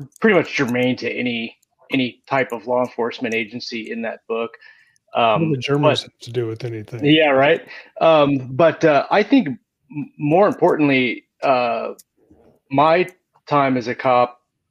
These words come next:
Speaker 1: uh, really gave me huge insights to how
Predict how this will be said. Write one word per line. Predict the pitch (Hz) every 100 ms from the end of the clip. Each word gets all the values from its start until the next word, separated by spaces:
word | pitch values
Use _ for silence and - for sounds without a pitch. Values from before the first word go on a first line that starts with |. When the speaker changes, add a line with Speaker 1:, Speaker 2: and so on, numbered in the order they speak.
| -
Speaker 1:
uh, | 127 120 113 110 - - - -
really | 135 156 156 135 117 - _ _ _ -
gave | 147 143 123
me | 131 107 _ _ _ _
huge | - 175 165 120
insights | 131 135 147 131 127 -
to | 127
how | - 131